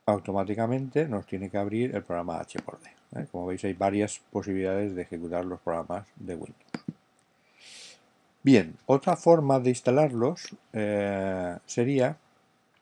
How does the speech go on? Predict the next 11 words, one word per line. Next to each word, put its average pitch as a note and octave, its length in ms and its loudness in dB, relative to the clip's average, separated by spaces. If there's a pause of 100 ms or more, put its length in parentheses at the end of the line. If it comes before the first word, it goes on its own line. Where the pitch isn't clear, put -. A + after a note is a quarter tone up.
(400)
en F#2 300 -4
el F2 80 -10
caso A2+ 300 2
de F#2+ 100 -4
que F2+ 180 -4
bajáramos F#2 680 0
programas G#2+ 360 -2
que F2 140 -6
no G2 120 -4
necesitan F#2 520 -6
instalación, G#2+ 640 0